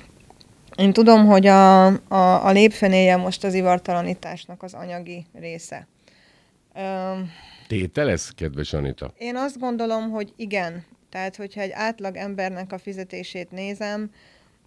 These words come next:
Speaker 1: nem
Speaker 2: De
Speaker 1: is
Speaker 2: azt
Speaker 1: tudom,
Speaker 2: ne nézd, ezért
Speaker 1: nem
Speaker 2: lopunk,
Speaker 1: nézhetem.
Speaker 2: csalunk, hogy
Speaker 1: Igen,
Speaker 2: megéljünk.
Speaker 1: igen, oké, lopunk, csalunk, de én azt gondolom, hogy, hogy azért a, az emberek nagy része nem ezt teszi. Legalábbis én így gondolkodom.
Speaker 2: Nem, úgy, úgy mondom, hogy kicsit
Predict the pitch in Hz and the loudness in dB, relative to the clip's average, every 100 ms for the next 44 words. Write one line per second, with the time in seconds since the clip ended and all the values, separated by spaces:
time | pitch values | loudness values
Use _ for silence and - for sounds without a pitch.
0 | _ _ - 117 113 101 117 113 95 85 | _ _ -8 -2 0 0 0 2 2 2
1 | 82 _ _ 110 113 104 90 95 98 87 | -2 _ _ -2 0 2 2 2 0 -4
2 | 87 - 87 90 92 87 90 87 87 71 | -8 -4 0 2 2 2 0 2 0 -2
3 | 65 65 64 64 _ 233 240 226 202 196 | -8 -8 -10 -12 _ -14 -10 -8 -10 -12
4 | 180 208 - 196 190 202 202 190 196 196 | -14 -14 -12 -10 -10 -12 -14 -10 -8 -8
5 | 202 196 190 185 208 202 202 190 190 190 | -6 -4 -4 -4 -8 -8 -8 -10 -12 -8
6 | 190 190 190 190 185 190 185 190 190 180 | -8 -8 -8 -8 -10 -12 -10 -10 -10 -10
7 | 180 185 - 196 190 180 170 170 175 170 | -8 -8 -10 -10 -10 -8 -10 -10 -12 -12
8 | 156 - 175 170 175 - 175 - - 185 | -14 -14 -14 -16 -18 -18 -20 -20 -16 -14
9 | 180 180 180 - 180 175 175 185 208 214 | -12 -12 -14 -16 -16 -16 -16 -12 -12 -10
10 | 214 220 220 113 - 117 110 110 110 98 | -10 -6 -2 -2 2 2 2 2 2 2
11 | 87 85 85 294 - | 0 -2 -6 -8 -8